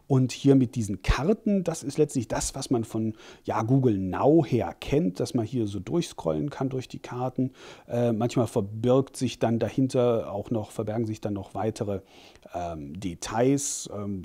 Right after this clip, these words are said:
hier beim Wetter beispielsweise, da genau. Also da kann man durchscrollen, äh, ist halt Touchscreen,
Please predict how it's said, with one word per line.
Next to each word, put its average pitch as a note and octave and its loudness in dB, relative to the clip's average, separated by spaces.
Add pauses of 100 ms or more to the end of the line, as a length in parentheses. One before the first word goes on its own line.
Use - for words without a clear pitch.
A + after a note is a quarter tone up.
hier B2+ 2
beim G2 2
Wetter C#3 2
beispielsweise, A2 -6
da A2 -8
genau. G2+ -8 (340)
Also A#2+ 0
da B2+ 0
kann - 0
man A2+ 4
durchscrollen, A2+ 0
äh, C#3+ 4
ist - -8
halt - -8
Touchscreen, E3 0